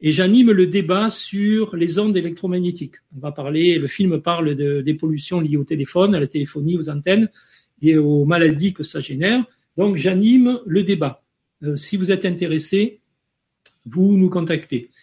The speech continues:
Euh, en octobre, il y aura une formation à la géobiologie dans les Alpes de Haute-Provence sur un haut lieu sacré. Euh, je pense que ça va être à Dromont, un très, très haut lieu sacré.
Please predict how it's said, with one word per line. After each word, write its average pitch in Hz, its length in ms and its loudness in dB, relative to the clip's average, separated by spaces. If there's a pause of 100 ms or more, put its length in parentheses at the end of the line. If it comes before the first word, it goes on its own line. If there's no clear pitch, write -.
(640)
Euh, 175 160 6
en 196 140 6
octobre, 220 520 4
il 160 60 2
y 160 40 6
aura 180 140 6
une 180 80 4
formation 196 520 0
à - 20 4
la 165 100 2
géobiologie 185 720 2
dans 175 100 -2
les 160 220 -2
Alpes 180 180 -2
de 151 80 -2
Haute-Provence 165 580 -2
sur 170 200 -4
un 160 180 -2
haut 202 140 4
lieu 190 180 0
sacré. 180 600 -6 (760)
Euh, 135 260 -10
je 135 140 -14
pense 175 140 -6
que 175 40 -6
ça 170 80 -6
va 156 80 -2
être 156 140 -6
à 151 60 -6
Dromont, 165 500 0 (120)
un 131 60 -10
très, - 160 -12
très 175 160 -4
haut 165 140 2
lieu 156 160 -2
sacré. 190 480 -4